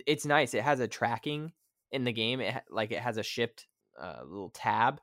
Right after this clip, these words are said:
so you can see the items that you shipped. And I, I've, I, I've shipped, like, hundreds of items, or not hundreds of items, but certain items I've shi-, shipped hundreds of. And there's also a trophy for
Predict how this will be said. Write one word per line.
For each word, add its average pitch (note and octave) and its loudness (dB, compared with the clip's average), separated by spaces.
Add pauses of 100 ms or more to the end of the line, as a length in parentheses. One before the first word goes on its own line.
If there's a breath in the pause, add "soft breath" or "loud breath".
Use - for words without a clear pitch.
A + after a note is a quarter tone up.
so A#2 4
you A2 -4
can A2+ -4
see A2+ -4
the A2 2
items G#2+ 0
that G2 -6
you G#2 -6
shipped. - -4 (200)
And A2 0 (140)
I, A#2 4
I've, A2 0 (100)
I, G#2+ -4 (220)
I've A2+ -6
shipped, A2+ -6
like, G2+ -2 (400)
hundreds B2 0
of G2 -2
items, G#2 4 (180)
or A2+ 4
not A2+ 0
hundreds F#2 -8
of E2+ -6
items, F#2+ -6
but G#2 -2 (180)
certain - 0
items B2 6
I've A2 4
shi-, - 0
shipped - 0
hundreds G#2+ 0
of. G#2 6 (220)
And B2 0
there's B2+ 2
also C3 4
a A2 2
trophy G#2+ -2
for G2 -2